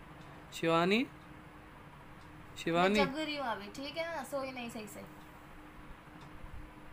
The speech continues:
Speaker 1: तो vlog बनाना अपना, मेरे को क्यों दे रखा है कि vlog बना ली, मैं सो रही हूँ?
Speaker 2: तो मैं सो गई नींद में, तो इसलिए बनवा लेती हूँ पहले।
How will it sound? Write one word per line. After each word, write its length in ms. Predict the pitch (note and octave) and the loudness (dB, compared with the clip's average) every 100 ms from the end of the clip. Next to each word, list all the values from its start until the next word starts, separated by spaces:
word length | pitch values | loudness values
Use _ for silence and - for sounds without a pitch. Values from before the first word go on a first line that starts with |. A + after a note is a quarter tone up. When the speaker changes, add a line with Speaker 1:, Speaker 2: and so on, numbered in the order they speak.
| - - - - | -12 -12 -6 2
Speaker 1:
तो 60 | |
vlog 260 | D#3+ F3 F3 | 8 10 10
बनाना 340 | F3+ F#3 G#3+ | 8 8 8
अपना, 200 | A3 G#3 | 6 6
मेरे 200 | G3 F#3+ | 6 4
को 220 | F#3 F#3+ F#3 | 4 2 2
क्यों 160 | G3 | 4
दे 100 | F#3 | 6
रखा 220 | E3+ D#3 | 6 6
है 140 | C3+ B2+ - - - - - - - | 4 2 -6 -14 -14 -14 -14 -8 2
कि 60 | |
vlog 380 | D3+ D#3 D3+ D3+ | 6 10 8 8
बना 260 | D3+ D3 D3 | 6 6 6
ली, 140 | C#3+ | 4
मैं 80 | C#3+ | 2
सो 200 | C#3+ C#3 | 4 6
रही 100 | C3 | 6
हूँ? 100 | B2+ - - - - - - - - - - - - - - - | 4 -2 -12 -16 -16 -16 -16 -16 -16 -16 -16 -16 -14 -14 -14 -10
Speaker 2:
तो 60 | B3 | -4
मैं 140 | C#4 | -4
सो 240 | C#4 C#4+ | 0 0
गई 160 | C4 C4+ | 2 0
नींद 200 | C4+ C4 | -2 -6
में, 240 | C4 C4 | -8 -8
तो 240 | B3 D4+ F4 | -4 -2 -2
इसलिए 240 | - B3+ | -4 -8
बनवा 300 | A#3+ A#3 G#3+ | -6 -2 -2
लेती 260 | G#3 G3 G3+ | -2 -4 -10
हूँ 80 | G3+ | -8
पहले। 260 | F#3+ F3+ | -8 -8